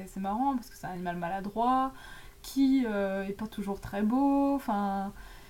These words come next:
qui est vraiment pas l'animal auquel on pense quand il est question de bravoure et de courage, alors que Neville, au fil des années, on verra que, voilà, il prend, euh, de l'ampleur, il s'assume, et cetera. Et d'ailleurs, j'ai lu une,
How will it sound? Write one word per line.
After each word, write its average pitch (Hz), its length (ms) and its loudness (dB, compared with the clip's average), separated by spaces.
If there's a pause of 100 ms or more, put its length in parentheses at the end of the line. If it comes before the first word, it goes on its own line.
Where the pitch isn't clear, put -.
(100)
qui - 120 -4
est 202 40 0
vraiment 214 320 4
pas 277 140 4
l'animal 240 320 4
auquel 220 180 0
on 202 140 2
pense 285 240 0
quand 214 200 0
il 196 100 -2
est 202 40 -4
question 208 300 -2
de 214 60 4
bravoure 202 500 -2
et 208 40 -4
de 202 60 -10
courage, 208 460 2
alors 202 240 -2
que 233 100 -4
Neville, 202 440 0
au 214 40 -4
fil - 200 -4
des 185 160 -4
années, 196 180 0
on 233 80 2
verra 190 300 -4
que, - 200 -12
voilà, 196 160 -6
il 202 80 -4
prend, 226 380 2
euh, 196 40 2 (760)
de 233 100 6
l'ampleur, 233 480 2
il 247 80 2
s'assume, 240 480 -2
et 214 60 -2
cetera. 202 340 -6 (260)
Et 220 200 -2
d'ailleurs, 269 260 6
j'ai 262 140 6
lu 254 200 6
une, 214 300 6